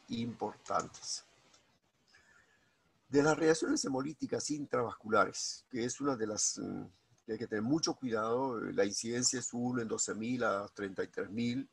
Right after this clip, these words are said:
¿no? La fatalidad es uno en cien mil a seiscientos mil. Y la causa más frecuente es debido, pues, a problemas de incompatibilidad del sistema A B O, ¿m?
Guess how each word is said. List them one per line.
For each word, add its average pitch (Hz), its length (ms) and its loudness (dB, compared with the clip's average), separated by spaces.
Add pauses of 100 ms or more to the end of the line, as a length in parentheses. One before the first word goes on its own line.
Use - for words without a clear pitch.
(100)
¿no? 123 220 -6 (420)
La 107 100 -4
fatalidad 104 560 0
es - 260 -4 (120)
uno 127 460 0
en 113 100 -4
cien 95 300 -4
mil 113 260 -6
a 104 60 -4
seiscientos 92 580 -12
mil. 127 300 -4 (760)
Y 214 120 -6
la 226 120 4
causa 170 320 0
más 143 180 -2
frecuente 123 600 -2
es 120 140 0
debido, 110 400 -2
pues, - 200 -12
a 101 60 -6
problemas 104 380 -2
de 101 80 -10
incompatibilidad 120 1120 0
del 104 180 -6
sistema 95 540 -4
A 98 40 -4
B 95 180 -2
O, - 200 -2 (340)
¿m? 123 160 -6